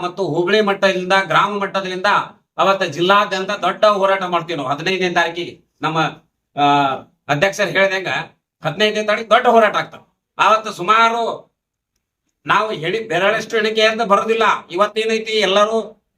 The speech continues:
ಏನಾಗ್ಯದ ಅಂತಂದ್ರೆ ಕೆಲವೊಂದಿಷ್ಟು ಅರ್ಜೆಂಟ್ ಆಗಿ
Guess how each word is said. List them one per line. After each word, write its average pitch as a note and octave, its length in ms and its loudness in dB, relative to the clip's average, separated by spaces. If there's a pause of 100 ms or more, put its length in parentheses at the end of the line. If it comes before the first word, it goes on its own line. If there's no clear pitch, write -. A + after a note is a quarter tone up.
ಏನಾಗ್ಯದ G#3 400 2
ಅಂತಂದ್ರೆ A3 380 -4
ಕೆಲವೊಂದಿಷ್ಟು G3 560 -2 (580)
ಅರ್ಜೆಂಟ್ G#3+ 420 0
ಆಗಿ G#3 400 -4